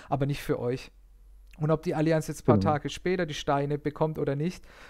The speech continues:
Speaker 1: hat für die Allianz keinen Mehrwert, weil sie kann vorher mit den Steinen nichts machen. Das heißt, Steine aufheben, um die Gebäude zu stellen, wie Ma-, äh, Thomas grad schon gesagt hat, und dann das, was übrig bleibt, also wenn ihr alles gestellt habt,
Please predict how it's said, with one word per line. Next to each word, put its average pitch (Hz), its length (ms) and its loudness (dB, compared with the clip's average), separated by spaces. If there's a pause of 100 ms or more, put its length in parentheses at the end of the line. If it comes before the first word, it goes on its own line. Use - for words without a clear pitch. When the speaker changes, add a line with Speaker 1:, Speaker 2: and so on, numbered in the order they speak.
Speaker 1:
hat 151 140 4
für 156 100 -2
die 147 100 2
Allianz 156 380 2
keinen 180 180 2
Mehrwert, 180 300 0
weil 143 80 2
sie 151 100 -8
kann 147 140 -2
vorher 143 260 0
mit 143 120 -4
den 143 60 -2
Steinen 139 280 -2
nichts - 240 -6
machen. 117 280 -4 (520)
Das 147 180 0
heißt, 156 400 4 (640)
Steine 156 480 4
aufheben, 214 400 2
um 156 120 -4
die 135 80 -8
Gebäude 147 420 2
zu - 140 -10
stellen, 214 400 -2
wie 170 160 -4
Ma-, 165 140 2
äh, 165 260 0
Thomas 170 340 -2
grad 165 200 0
schon 175 100 -6
gesagt - 340 -4
hat, 190 160 -4 (400)
und 143 300 0
dann 175 340 6 (600)
das, 156 260 4
was 156 120 2
übrig 185 460 -2
bleibt, 196 220 2
also 135 160 -6
wenn 135 80 -4
ihr 139 100 0
alles 175 240 2
gestellt 175 480 0
habt, - 300 -4